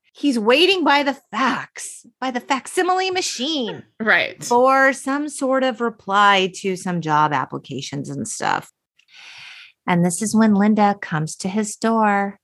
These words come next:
Speaker 2: She says, "I was nowhere near your neighborhood."
Speaker 1: He's so happy to see her. And she tells him, "I want to know you again." And Steve says, "What took you so long?" And she says, "I was stuck in traffic."
Speaker 2: And then they, like, really kiss.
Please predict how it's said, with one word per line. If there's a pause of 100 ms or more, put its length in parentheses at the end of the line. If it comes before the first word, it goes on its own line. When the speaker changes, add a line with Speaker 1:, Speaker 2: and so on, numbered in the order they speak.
(340)
Speaker 2:
She
says, (340)
"I
was
nowhere
near
your
neighborhood." (340)
Speaker 1:
He's
so
happy
to
see
her.
And
she
tells
him, (440)
"I
want
to
know
you
again." (640)
And
Steve
says,
"What
took
you
so
long?" (280)
And
she
says, (400)
"I
was
stuck
in
traffic." (640)
Speaker 2:
And
then
they,
like,
really
kiss.